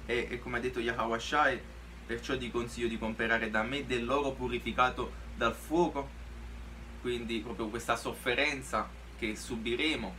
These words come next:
separandoci dal mondo, dal, dalle, dalle como-, che poi alla, alla, non è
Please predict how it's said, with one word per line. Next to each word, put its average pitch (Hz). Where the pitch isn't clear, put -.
separandoci 110
dal 101
mondo, 117
dal, 101
dalle, 104
dalle 110
como-, 117
che 135
poi 175
alla, 120
alla, 120
non 135
è 135